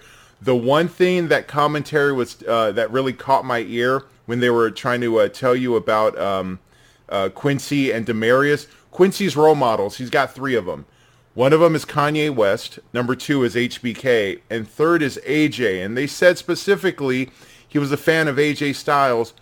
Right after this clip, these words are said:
because he uses the word phenomenal. Okay. So Idris and, um, and Malik, they're working well at the beginning, working with their speed advantage. Quick tags back and forth. Griffin does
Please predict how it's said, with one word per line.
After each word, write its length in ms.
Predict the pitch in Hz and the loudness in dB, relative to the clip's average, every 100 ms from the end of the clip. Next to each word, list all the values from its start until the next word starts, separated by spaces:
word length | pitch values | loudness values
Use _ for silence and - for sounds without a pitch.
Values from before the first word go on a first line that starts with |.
| _ | _
because 340 | 151 180 165 | -4 0 0
he 100 | 165 | 0
uses 400 | 170 180 160 156 | -4 -2 -4 -6
the 100 | 139 151 | -4 -2
word 280 | 156 156 | -2 -2
phenomenal. 720 | - 160 156 156 139 95 71 - _ _ _ _ _ _ _ _ _ _ _ _ - | -2 -2 2 2 0 -4 -6 -12 _ _ _ _ _ _ _ _ _ _ _ _ -6
Okay. 560 | 92 95 - 170 131 - _ _ - - - | -2 -2 2 2 2 -2 _ _ -20 -18 -10
So 260 | - 147 - - - | 2 4 4 -8 -4
Idris 500 | 190 208 208 196 - | 0 4 4 4 2
and, 340 | - 160 151 143 | -2 2 4 6
um, 340 | 131 123 120 - | 6 6 2 -2
and 200 | 127 127 | -2 0
Malik, 460 | 127 147 123 - _ _ _ _ | 0 0 -2 -8 _ _ _ _
they're 220 | 107 160 | 4 4
working 400 | 156 175 175 160 | 6 4 4 2
well 180 | 139 143 | 4 4
at 80 | 143 | 2
the 60 | 135 | -2
beginning, 640 | 123 127 131 135 120 - | -2 -2 -2 -4 -6 -10
working 380 | 117 117 131 135 | -4 0 0 -2
with 120 | 127 | -4
their 120 | 127 | -4
speed 300 | 110 - 131 | -6 -4 -2
advantage. 460 | 113 113 110 107 - | -2 -2 -4 -6 -4
Quick 240 | - 202 | -2 -2
tags 460 | - 143 127 120 - | 0 0 2 0 -4
back 320 | - 117 98 | -2 0 0
and 100 | 113 | -6
forth. 420 | - 110 104 107 _ _ _ _ _ - - - | -4 -2 -2 -4 _ _ _ _ _ -20 -20 -4
Griffin 440 | 143 170 175 147 | 2 2 2 -2
does 420 | 120 143 156 156 | 2 6 6 4